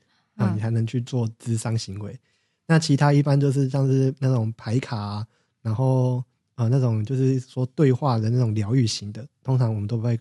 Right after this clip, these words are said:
Speaker 2: 归类在咨询。
Speaker 1: 嗯。
Speaker 2: 啊，就是这两个的专业界定上面是有一个比较严格的那个界限在那边的。
Speaker 1: 嗯。
Speaker 2: 啊，所以你是去做咨商？
Speaker 1: 对，我是直接去找专业的咨商。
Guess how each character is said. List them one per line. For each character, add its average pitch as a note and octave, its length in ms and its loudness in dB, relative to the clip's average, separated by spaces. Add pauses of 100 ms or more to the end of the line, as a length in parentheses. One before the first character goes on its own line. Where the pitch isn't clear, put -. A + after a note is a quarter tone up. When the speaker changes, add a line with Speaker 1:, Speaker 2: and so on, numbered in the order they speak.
Speaker 2:
归 A#2 140 -2
类 A#2 100 0
在 A2+ 200 -2
咨 G#2+ 280 -6
询。 - 360 -10
Speaker 1:
嗯。 F#3+ 180 -2 (240)
Speaker 2:
啊， G#2 160 -12
就 C3+ 100 -2
是 C3+ 120 4
这 C#3 120 2
两 G#2+ 220 -2
个 G#2 160 -8
的 G#2 280 -8 (680)
专 F3 200 6
业 G3 160 8
界 C#3+ 220 4
定 C#3 160 6
上 C3 160 2
面 B2+ 160 2
是 A#2+ 220 0
有 G#2 160 -4
一 G2+ 40 -8
个 G#2+ 120 -6
比 G2 120 -12
较 A#2 340 -4 (100)
严 A2+ 280 0
格 A2+ 200 0
的 G#2+ 220 -4 (760)
那 C#3 100 0
个 B2 120 -4
界 B2 260 0
限 G#2+ 180 -2
在 G2+ 120 -6
那 F#2+ 160 -8
边 G2 200 -18
的。 A3 60 4
Speaker 1:
嗯。 E3+ 240 6 (320)
Speaker 2:
啊， B2 200 -12
所 C3+ 140 -2
以 B2 40 2
你 A#2 80 0
是 B2+ 160 0
去 B2 340 2
做 - 180 -6
咨 G#2+ 160 -4
商？ G2+ 160 -6
Speaker 1:
对， G3 80 -4
我 E3 120 -4
是 F3 220 -8
直 - 200 -16
接 F3 100 -2
去 F3+ 80 -4
找 F3 240 -10 (440)
专 D3+ 180 -6
业 D3+ 100 -4
的 B2 60 -12
咨 - 280 -20
商。 - 140 -16